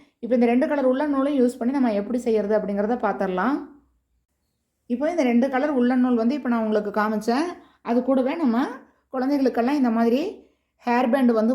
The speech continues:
வாங்கியிருப்போம், நம்ம வீட்ல வச்சிருப்போம். இதையும் வந்து இப்ப யூஸ் பண்ணி தான் செய்ய போறோம். பெரியவங்களுக்கெல்லாம் வந்துட்டு இயர் பேண்ட் இருக்கும்,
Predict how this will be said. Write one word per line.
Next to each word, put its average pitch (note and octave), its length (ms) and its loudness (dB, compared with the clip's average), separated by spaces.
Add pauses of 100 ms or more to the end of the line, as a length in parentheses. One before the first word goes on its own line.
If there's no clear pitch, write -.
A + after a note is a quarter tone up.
வாங்கியிருப்போம், G#3+ 560 0
நம்ம A3+ 120 0 (100)
வீட்ல G#3+ 240 0 (180)
வச்சிருப்போம். G3+ 520 -2 (120)
இதையும் C4 380 2
வந்து G#3+ 200 0
இப்ப A3 200 2
யூஸ் G#3+ 180 0
பண்ணி G3+ 180 -4
தான் A#3+ 140 -4
செய்ய G3 140 0 (120)
போறோம். G3 300 0 (520)
பெரியவங்களுக்கெல்லாம் C#4+ 680 2
வந்துட்டு B3+ 240 0 (100)
இயர் A#3+ 200 2
பேண்ட் G#3+ 200 0
இருக்கும், G3 320 0